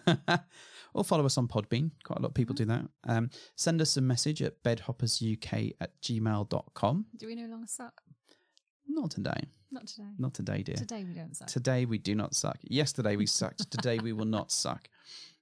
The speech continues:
Speaker 1: Um, you can get hold of us on Fab Swingers and on Double Date Nation as Be-, Bedhoppers.
Speaker 2: Mm-hmm.
Speaker 1: And we're on Twitter at Bedhoppers U K.
Speaker 2: Oh,
Speaker 1: Yeah,
Speaker 2: still
Speaker 1: it's
Speaker 2: not sucking.
Speaker 1: That's still not sucking.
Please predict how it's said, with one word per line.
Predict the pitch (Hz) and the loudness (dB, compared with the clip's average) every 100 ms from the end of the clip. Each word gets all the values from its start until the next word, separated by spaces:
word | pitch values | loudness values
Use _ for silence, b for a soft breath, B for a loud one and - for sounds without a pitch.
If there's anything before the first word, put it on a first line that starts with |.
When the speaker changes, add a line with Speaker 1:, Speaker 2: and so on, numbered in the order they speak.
| _ - | _ 0
Speaker 1:
Um, | 107 110 110 | 2 2 0
you | 131 | 0
can | 127 131 | 2 2
get | 127 - | 0 0
hold | 127 117 | 0 2
of | 113 | 2
us | 113 - | 2 0
on | 104 101 | -2 -2
Fab | - 113 107 | -2 0 0
Swingers | - - 127 220 - - | 0 2 2 2 -2 -2
and | 117 110 | -2 0
on | 123 | 0
Double | 117 104 | 0 0
Date | 107 - | 0 0
Nation | 127 147 208 202 | 0 0 -2 -2
as | 156 - | -4 -6
Be-, | - 139 - - | -8 -8 -8 -2
Bedhoppers. | 127 - 139 254 - _ 220 | -2 -2 -2 -4 -4 _ -10
Speaker 2:
Mm-hmm. | 208 277 B B B _ | -8 -8 B B B _
Speaker 1:
And | 117 113 120 - | 0 0 0 -2
we're | 123 117 | 0 2
on | 110 104 | 2 0
Twitter | - 135 - - | 0 0 0 -2
at | 107 | -2
Bedhoppers | 113 - 113 - | -2 -2 -2 -2
U | 143 | -2
K. | - 113 208 - _ _ _ - | 0 0 0 -6 _ _ _ -10
Speaker 2:
Oh, | 208 185 175 | -8 -4 0
Speaker 1:
Yeah, | 120 | 2
Speaker 2:
still | 147 | 2
Speaker 1:
it's | 147 | 0
Speaker 2:
not | 190 | -4
sucking. | - - 202 220 | -8 -10 -12 -8
Speaker 1:
That's | - 120 | -2 0
still | - 123 131 | 2 4 4
not | 151 | 4
sucking. | - 139 - 120 135 | 4 2 4 2 2